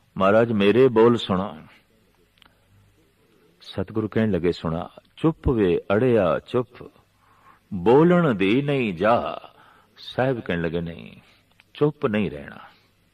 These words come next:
ਜਿੱਥੇ ਲੋੜ ਪਈ, ਬੋਲਣਾ ਹੈ, ਜਿੱਥੇ ਲੋੜ ਨਹੀਂ, ਖਾਮੋਸ਼ ਰਹਿਣਾ ਹੈ। "ਜਬ ਲਗ ਦੁਨੀਆ ਰਹੀਏ ਨਾਨਕ, ਕਿਛ ਸੁਣੀਏ, ਕਿਛ ਕਹੀਏ।" ਕੁਛ ਕਹਿਣਾ ਹੈ, ਕੁਛ ਸੁਣਨਾ ਹੈ,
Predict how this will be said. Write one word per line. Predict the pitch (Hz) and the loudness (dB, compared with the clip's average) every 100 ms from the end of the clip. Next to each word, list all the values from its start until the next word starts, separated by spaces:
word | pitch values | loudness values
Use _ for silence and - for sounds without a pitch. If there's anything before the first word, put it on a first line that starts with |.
| _ _ _ - _ _ _ - | _ _ _ -20 _ _ _ -10
ਜਿੱਥੇ | 107 - 113 | -10 -6 -6
ਲੋੜ | 85 85 117 143 | -2 2 4 4
ਪਈ, | 123 107 80 101 _ _ _ _ _ 87 | 2 0 0 -10 _ _ _ _ _ -4
ਬੋਲਣਾ | 82 95 117 139 | 0 2 2 0
ਹੈ, | 92 85 - - _ _ _ - | -2 -6 -14 -20 _ _ _ -10
ਜਿੱਥੇ | 98 - 110 | -10 -2 0
ਲੋੜ | 90 92 127 | 2 2 2
ਨਹੀਂ, | 95 80 80 - - _ _ _ _ | -2 -6 -10 -14 -20 _ _ _ _
ਖਾਮੋਸ਼ | - 87 85 110 143 104 | -4 -2 0 -2 -2 -4
ਰਹਿਣਾ | 80 78 | -4 -4
ਹੈ। | 80 - _ - _ 90 | -8 -12 _ -20 _ -6
"ਜਬ | 85 139 | 0 2
ਲਗ | 170 170 | 4 4
ਦੁਨੀਆ | 156 110 113 123 135 127 90 | 2 0 0 0 0 0 0
ਰਹੀਏ | 92 110 131 131 104 | 0 0 2 2 2
ਨਾਨਕ, | 82 98 135 98 76 - _ - _ _ _ | 0 0 0 -4 -8 -18 _ -20 _ _ _
ਕਿਛ | - 165 | -6 -6
ਸੁਣੀਏ, | - - 87 80 73 - - _ _ _ _ | -6 -10 -8 -8 -10 -14 -20 _ _ _ _
ਕਿਛ | 143 - | -8 -8
ਕਹੀਏ।" | - 71 62 53 50 - _ _ _ _ | -10 -8 -8 -12 -16 -20 _ _ _ _
ਕੁਛ | - 123 | -8 -8
ਕਹਿਣਾ | - 92 107 139 | -6 -2 -2 -2
ਹੈ, | 80 - - _ _ _ _ | -6 -16 -20 _ _ _ _
ਕੁਛ | 123 | -8
ਸੁਣਨਾ | 110 - 127 139 87 | -8 -4 -4 -2 -6
ਹੈ, | 82 | -10